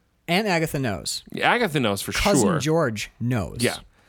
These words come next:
Speaker 2: The people that are closest to him know. I think his financial advisor
Speaker 1: And Richards knows for
Speaker 2: Yeah.
Speaker 1: sure. So
Speaker 2: He's a psychiatrist. He has to know.
Speaker 1: several people know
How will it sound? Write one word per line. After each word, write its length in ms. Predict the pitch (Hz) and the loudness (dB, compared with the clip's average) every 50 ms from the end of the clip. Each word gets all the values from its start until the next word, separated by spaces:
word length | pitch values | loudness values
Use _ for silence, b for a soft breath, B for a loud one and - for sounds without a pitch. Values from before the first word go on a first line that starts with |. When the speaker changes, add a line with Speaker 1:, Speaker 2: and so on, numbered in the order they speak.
| b b b | b b b
Speaker 2:
The 80 | 135 | -2
people 320 | 123 - 160 156 156 190 175 | 2 2 2 2 2 2 2
that 120 | 175 175 | 2 2
are 60 | 175 | 2
closest 480 | 160 - - 151 147 139 - 143 131 - | 0 2 2 2 2 2 0 -2 -4 -2
to 140 | - 139 123 | 0 0 2
him 240 | 117 117 110 107 107 | 2 2 2 2 2
know. 180 | 110 104 101 107 | 2 2 2 2
I 120 | 131 147 | 2 0
think 200 | 151 - 214 196 | 0 0 0 0
his 140 | 175 143 - | 2 0 0
financial 720 | - - 165 151 147 135 139 156 190 196 - - 127 113 | 0 2 2 2 2 2 2 2 2 0 0 0 0 0
advisor 720 | 107 95 - 113 101 95 98 98 95 101 101 95 95 90 - _ | 0 0 0 0 0 0 0 0 0 0 0 0 -2 -2 -6 _
Speaker 1:
And 240 | - 139 135 120 123 | -4 -4 -4 -2 -2
Richards 440 | 143 170 - - - 147 120 110 110 | -2 -2 -2 -2 -2 -2 -2 -4 -6
knows 300 | 92 71 65 80 95 - | -6 -8 -8 -8 -8 -6
for 120 | - - | -4 -2
Speaker 2:
Yeah. 100 | 107 85 | -2 -2
Speaker 1:
sure. 640 | - - - - - - 214 190 127 85 - - - _ _ _ _ _ _ _ - | -2 -2 -4 -4 -6 -6 -8 -8 -8 -8 -10 -14 -18 _ _ _ _ _ _ _ -4
So 260 | - - 208 208 202 | -2 0 2 4 4
Speaker 2:
He's 140 | 202 202 214 | 4 4 2
a 60 | 214 | 0
psychiatrist. 760 | 190 - 226 202 185 - 226 240 254 220 175 - 101 98 - - | 0 2 2 2 2 2 2 2 4 2 2 2 0 -2 0 0
He 100 | 143 151 | 2 2
has 240 | 160 185 220 233 - | 2 2 2 0 -2
to 80 | - 113 | -2 -4
know. 180 | 92 80 82 85 | -4 -4 -6 -6
Speaker 1:
several 680 | - - - - 302 311 320 320 339 330 339 330 302 | -4 -2 2 4 4 4 4 4 2 2 2 2 2
people 460 | - - 277 294 - - 214 190 165 | 2 0 0 0 0 2 0 0 2
know 420 | 170 175 196 214 175 120 101 92 | 2 2 2 2 2 2 0 -2